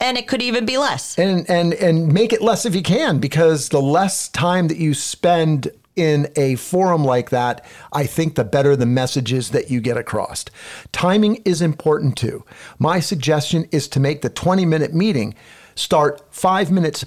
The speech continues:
Speaker 2: past the top of the hour and end twenty-five minutes after the hour. Why? Well, everybody's always five minutes late. So build that buffer in right from the get-go when you do the meeting schedule.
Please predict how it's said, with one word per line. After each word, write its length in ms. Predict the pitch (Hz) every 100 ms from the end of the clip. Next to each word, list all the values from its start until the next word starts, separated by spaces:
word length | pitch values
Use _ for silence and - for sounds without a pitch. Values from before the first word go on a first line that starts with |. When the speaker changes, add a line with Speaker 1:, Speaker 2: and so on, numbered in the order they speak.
| -
Speaker 2:
past 600 | - 247 247 151 - -
the 160 | 139 143
top 300 | 143 127 -
of 80 | 123
the 140 | 123
hour 400 | 113 117 131 - _ _ _ _
and 160 | 185 170
end 360 | 185 170 170 - _ -
twenty-five 580 | 180 170 165 160 147 135
minutes 400 | 127 139 - - _ _ -
after 280 | 254 - 143
the 180 | 135 107
hour. 320 | - - - _ _ _ _
Why? 480 | - - 165 294 269 - _ _ _ _
Well, 380 | - 156 233 - _ _ -
everybody's 480 | 190 254 233 185 -
always 420 | 170 185 196 - -
five 400 | - 156 156 143
minutes 340 | 151 156 -
late. 300 | 143 127 - - -
So 240 | - 294
build 420 | 285 135 135 220 226
that 240 | 226 143
buffer 340 | 214 214 214
in 300 | 160 147 156 -
right 320 | 143 160 240
from 140 | - 208
the 80 | 170
get-go 440 | 247 - 156 151
when 280 | 156 165 160
you 60 |
do 120 | 156 196
the 80 |
meeting 260 | 208 285 247
schedule. 460 | - 143 - -